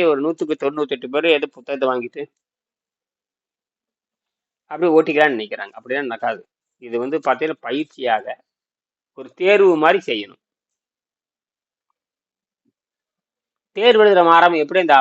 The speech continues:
ஒரு வருஷத்துக்கு உயரம் கொடுத்து படிக்கிறானோ அதே மாதிரி தான். சரி, நீரிணவு முறை. காலையில்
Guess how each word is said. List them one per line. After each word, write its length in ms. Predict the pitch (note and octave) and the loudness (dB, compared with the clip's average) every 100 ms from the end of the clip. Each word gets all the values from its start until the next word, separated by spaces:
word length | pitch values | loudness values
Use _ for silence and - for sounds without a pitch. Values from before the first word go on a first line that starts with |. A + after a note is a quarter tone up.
| C3 | 4
ஒரு 100 | C#3+ | 0
வருஷத்துக்கு 360 | C#3 - E3+ C#3+ | -2 -6 -8 -4
உயரம் 180 | D#3 D#3 | -4 -4
கொடுத்து 240 | D3 D3 | -10 -10
படிக்கிறானோ 400 | B2+ C3 B2 B2 C#3+ | -12 -10 -8 -8 -8
அதே 120 | A2+ G#2+ | -10 -10
மாதிரி 160 | F#2 _ - | -12 _ -20
தான். 120 | _ _ _ _ _ _ _ _ _ _ G3 | _ _ _ _ _ _ _ _ _ _ -2
சரி, 220 | D#3+ G#2 - _ _ - | -2 -2 -8 _ _ -8
நீரிணவு 400 | A3 C4+ A3 E3+ | 0 4 6 4
முறை. 160 | C3+ A2 - _ _ _ _ _ _ _ _ - | 2 0 -6 _ _ _ _ _ _ _ _ -2
காலையில் 440 | F3 G#3+ A#3 G3+ | 2 6 6 4